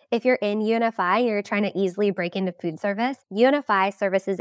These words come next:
a ton of food service outlets, and that's, like, different Aramark and Sodexo accounts, Canteen, um, lots of colleges and universities, Bon Appetit,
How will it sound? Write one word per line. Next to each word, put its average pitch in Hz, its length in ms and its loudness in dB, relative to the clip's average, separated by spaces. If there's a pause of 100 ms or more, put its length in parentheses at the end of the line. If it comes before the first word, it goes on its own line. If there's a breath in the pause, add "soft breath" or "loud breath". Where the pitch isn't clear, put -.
a 190 100 0
ton - 360 -2
of 214 120 -4
food 196 180 -4
service 175 320 -4
outlets, - 400 -2
and 196 200 0
that's, 180 180 0
like, 175 200 -2 (200)
different 240 320 0
Aramark 185 440 2
and 196 180 -2
Sodexo 180 480 0
accounts, 170 520 -2
Canteen, 180 880 -2 (340 soft breath)
um, 185 260 0
lots 170 340 0
of 202 120 -4
colleges 190 440 0
and 185 200 0
universities, 170 720 0
Bon 180 180 0
Appetit, 175 840 -2